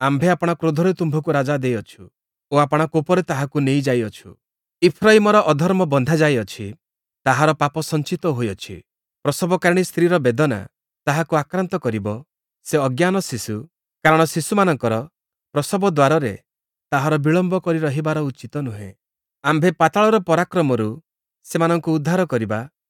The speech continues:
ଆମ୍ଭେ ମୃତ୍ୟୁରୁ ସେମାନଙ୍କୁ ମୁକ୍ତ କରିବା। ହେ ମୃତ୍ୟୁ, ତୁମ୍ଭର ମହାମାରୀ କାହିଁ? ହେ ପାତାଳ,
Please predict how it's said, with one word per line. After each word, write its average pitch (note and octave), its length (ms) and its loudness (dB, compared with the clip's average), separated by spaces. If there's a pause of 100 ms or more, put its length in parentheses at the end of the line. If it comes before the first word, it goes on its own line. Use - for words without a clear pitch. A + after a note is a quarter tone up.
(240)
ଆମ୍ଭେ C3+ 260 4
ମୃତ୍ୟୁରୁ F#3 480 2
ସେମାନଙ୍କୁ D#3+ 400 -4
ମୁକ୍ତ C#3 320 -4
କରିବା। G#2 360 -8 (440)
ହେ F#3 120 4
ମୃତ୍ୟୁ, D#3+ 380 2 (540)
ତୁମ୍ଭର D#3 280 2
ମହାମାରୀ F3+ 480 0
କାହିଁ? F3 340 -2 (680)
ହେ C#3 100 2
ପାତାଳ, D#3 340 0